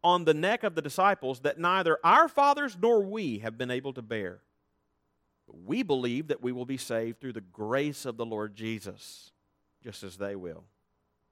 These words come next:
And all the, all the assembly fell silent, and they listened to Barnabas and Paul as they related what signs and wonders God had done through them among the Gentiles. And after they finished speaking,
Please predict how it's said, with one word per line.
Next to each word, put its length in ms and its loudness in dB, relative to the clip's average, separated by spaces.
And 80 -12
all 200 -2
the, 280 -8
all 140 -4
the 100 -6
assembly 300 -10
fell 240 -8
silent, 520 -10
and 340 -12
they 120 -8
listened 540 -6
to 100 -10
Barnabas 480 -4
and 100 -16
Paul 320 -2
as 80 -8
they 140 -4
related 420 -6
what 220 -4
signs 340 -8
and 100 -14
wonders 280 -8
God 240 0
had 100 -8
done 220 -2
through 160 -8
them 160 -8
among 240 -8
the 80 -12
Gentiles. 640 -12
And 100 -10
after 240 -6
they 160 -2
finished 380 -2
speaking, 540 -6